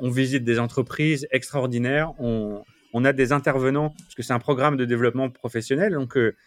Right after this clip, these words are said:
les intervenants sont des professionnels. C'est des investisseurs, c'est des entrepreneurs, euh, c'est des banquiers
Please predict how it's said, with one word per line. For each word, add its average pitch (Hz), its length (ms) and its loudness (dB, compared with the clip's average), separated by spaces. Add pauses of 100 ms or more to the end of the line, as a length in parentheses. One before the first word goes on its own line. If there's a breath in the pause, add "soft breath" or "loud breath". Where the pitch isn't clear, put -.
(220)
les 117 180 0
intervenants 135 640 2
sont - 240 -2
des 147 320 4
professionnels. 135 560 0
C'est - 120 -8
des 107 160 -2
investisseurs, 135 760 2
c'est 123 100 -2
des 110 160 0
entrepreneurs, 120 800 0
euh, 101 200 0 (420)
c'est 113 200 -2
des 107 120 2
banquiers 113 540 0